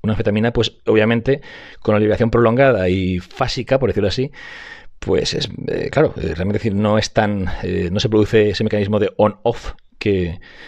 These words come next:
de, de la anfetamina, es decir, que produce en parte esa adicción. Por tanto, esa es la única, la única, la única parte positiva que se le podría atribuir a la lisdexanfetamina. El resto, creedme,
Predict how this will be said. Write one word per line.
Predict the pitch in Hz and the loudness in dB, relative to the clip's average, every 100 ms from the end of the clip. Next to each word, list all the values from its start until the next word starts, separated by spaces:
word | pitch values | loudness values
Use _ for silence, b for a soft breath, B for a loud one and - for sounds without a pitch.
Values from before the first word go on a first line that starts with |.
| B - | B -12
de, | 85 87 90 85 78 | -6 -2 -2 -2 -4
de | 69 58 - 104 | -6 -6 -2 -2
la | |
anfetamina, | 98 110 110 120 | 0 0 2 2
es | |
decir, | 127 113 | 0 2
que | 107 - - - | 2 2 -6 2
produce | 104 117 - 127 | 4 4 4 2
en | 98 | 2
parte | 101 101 - 110 - b b b - | -2 -4 -4 -8 -8 b b b -2
esa | 98 92 | 0 2
adicción. | 85 - 123 104 B B B | 0 2 0 -2 B B B
Por | - | 0
tanto, | 143 151 | 4 4
esa | 151 | 4
es | 151 | 4
la | 151 | 4
única, | 151 147 160 | 4 0 0
la | 170 | 0
única, | 185 185 156 127 98 - - | 2 2 2 0 0 -4 -6
la | 120 | -2
única | 123 117 | 2 2
parte | 117 110 113 113 107 110 _ | 2 2 2 2 2 -8 _
positiva | 120 113 107 95 117 92 - - | 0 0 -2 0 2 2 0 -8
que | - | -4
se | 117 | -2
le | |
podría | 101 98 101 95 95 92 - 95 | 0 0 0 0 -2 -6 -8 -8
atribuir | 95 101 101 98 | -4 0 2 2
a | |
la | 95 | 2
lisdexanfetamina. | 95 101 87 101 95 98 101 113 - B B B B | 0 -2 -2 -2 -2 -2 -2 -2 -4 B B B B
El | 127 131 | 2 2
resto, | 135 160 151 | 2 2 2
creedme, | - 110 98 87 | 2 4 4 -2